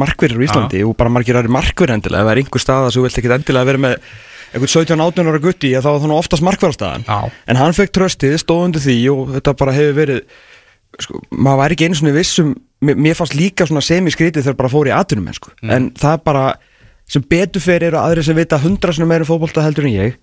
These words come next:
Speaker 1: sem að s-, sáu eitthvað þarna,
Speaker 2: Mhm.
Speaker 1: fattur þú, það var líka í Gróttu, þetta var erfitt situation að vera í, skilur mig,
Speaker 2: Mhm.
Speaker 1: að,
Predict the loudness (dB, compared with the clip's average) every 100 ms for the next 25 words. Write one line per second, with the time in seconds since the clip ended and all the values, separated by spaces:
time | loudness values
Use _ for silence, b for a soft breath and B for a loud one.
0 | _ _ -2 0 2 -2 -4 0 2 2
1 | 0 0 -2 -4 -2 -4 -6 _ -12 -6
2 | -2 0 2 0 0 0 0 -2 0 0
3 | -2 -8 -6 -2 0 2 2 0 -2 -12
4 | -14 _ _ _ -10 -2 -2 2 0 0
5 | -2 0 0 0 -4 -4 -4 -4 -4 -6
6 | -10 -10 -8 -4 0